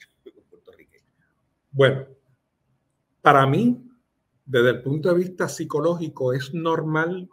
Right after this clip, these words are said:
Speaker 2: que un país que ha pasado por tantos desastres naturales,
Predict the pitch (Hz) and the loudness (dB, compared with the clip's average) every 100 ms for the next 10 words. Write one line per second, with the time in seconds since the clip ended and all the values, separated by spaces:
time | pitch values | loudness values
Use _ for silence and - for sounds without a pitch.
0 | _ - 135 135 151 143 160 156 165 170 | _ -6 -4 -2 -6 -6 -4 -4 -8 -12
1 | - _ _ _ - 135 123 131 151 - | -16 _ _ _ -8 -4 -4 -4 -8 -6
2 | 165 151 135 120 117 _ 123 120 - 127 | -4 -4 -4 -4 -8 _ -14 -14 -8 -6
3 | 151 175 147 139 143 139 165 147 143 131 | -4 -4 -4 -4 -6 -8 -10 -8 -8 -8
4 | 131 131 131 117 - | -6 -4 -4 -6 -10